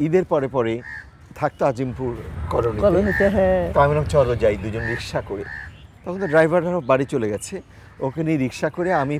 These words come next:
Speaker 1: পুরো আজিমপুর কলোনি ঘুরলাম, তারপর জগন্নাথ হলের ভিতর ঢুকলাম, পুকুরে ঘাটে বসলাম, মনে আছে?
Speaker 2: হ্যাঁ, হ্যাঁ, হ্যাঁ,
Speaker 1: মানে
Speaker 2: আমি আর
Speaker 1: ওর
Speaker 2: তুই,
Speaker 1: যে
Speaker 2: হ্যাঁ।
Speaker 1: নস্টালজিক ব্যাপারটা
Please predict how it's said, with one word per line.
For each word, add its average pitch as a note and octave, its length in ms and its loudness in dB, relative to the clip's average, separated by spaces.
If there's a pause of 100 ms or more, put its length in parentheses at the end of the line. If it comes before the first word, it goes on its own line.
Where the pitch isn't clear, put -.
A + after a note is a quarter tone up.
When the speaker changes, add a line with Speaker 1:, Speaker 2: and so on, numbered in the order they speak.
Speaker 1:
পুরো D#3+ 200 -2
আজিমপুর C#3 500 -2
কলোনি B2 420 -4
ঘুরলাম, A#2 600 -2
তারপর B2 400 -4 (400)
জগন্নাথ B2+ 480 2
হলের B2 200 0
ভিতর A#2+ 200 -4
ঢুকলাম, A#2 600 -4 (360)
পুকুরে C#3 400 -2
ঘাটে - 280 0
বসলাম, - 500 2
মনে - 180 2
আছে? D#3+ 220 0
Speaker 2:
হ্যাঁ, D3+ 300 -2
হ্যাঁ, G3 200 2
হ্যাঁ, F#3+ 140 2
Speaker 1:
মানে D#3 140 4
Speaker 2:
আমি E3 100 2
আর E3+ 60 4
Speaker 1:
ওর G3 100 4
Speaker 2:
তুই, D#3+ 80 2
Speaker 1:
যে F#3 160 4
Speaker 2:
হ্যাঁ। C3+ 420 0
Speaker 1:
নস্টালজিক B2+ 540 0
ব্যাপারটা A2 540 -2